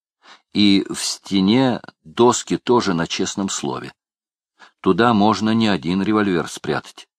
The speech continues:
Запросто. И не шмонают у нас, это уж наверняка». Он даже не замечал, что не просто говорит, а уговаривает. Вместо того, чтобы бояться,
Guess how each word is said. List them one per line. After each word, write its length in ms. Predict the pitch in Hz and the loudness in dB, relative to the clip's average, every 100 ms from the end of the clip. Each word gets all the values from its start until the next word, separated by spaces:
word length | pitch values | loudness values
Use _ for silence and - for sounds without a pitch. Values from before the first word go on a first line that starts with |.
| _ _ _ | _ _ _
Запросто. 680 | 80 98 107 107 92 - 67 - _ _ _ _ _ - | -8 0 0 0 -4 -6 -10 -16 _ _ _ _ _ -6
И 320 | 90 110 123 | -2 0 -2
не 240 | 117 98 | -2 0
шмонают 600 | 104 110 110 82 87 87 | 0 -2 -2 0 -2 -2
у 40 | 90 | -4
нас, 340 | 87 85 - _ _ | -4 -6 -10 _ _
это 220 | - - | -8 -6
уж 140 | 95 - | -6 -4
наверняка». 600 | 95 90 85 - 80 - _ _ _ _ _ _ _ _ _ _ _ | -4 -4 -6 -6 -6 -6 _ _ _ _ _ _ _ _ _ _ _
Он 220 | - 117 104 | -4 -2 -2
даже 240 | 110 113 | -2 -2
не 100 | 113 | -4
замечал, 640 | 101 110 107 - 80 62 | -4 -4 -4 -4 -4 -6
что 240 | - - 71 | -8 -10 -8
не 120 | 76 | -8
просто 420 | - 113 117 - | -4 -4 -4 -8
говорит, 760 | 107 110 107 98 71 - - _ _ _ _ | -6 -6 -6 -8 -10 -14 -20 _ _ _ _
а 140 | - 156 | -4 -2
уговаривает. 1120 | 90 90 80 65 82 95 71 64 - - _ - - - | -2 -4 -4 -4 -6 -8 -12 -16 -18 -20 _ -20 -20 -20
Вместо 400 | 65 95 98 98 | -4 -2 -2 -2
того, 220 | 110 107 | -2 -2
чтобы 300 | 104 - 101 | -2 -2 -2
бояться, 760 | 76 90 95 117 101 - 60 | 0 0 0 -2 -4 -8 -12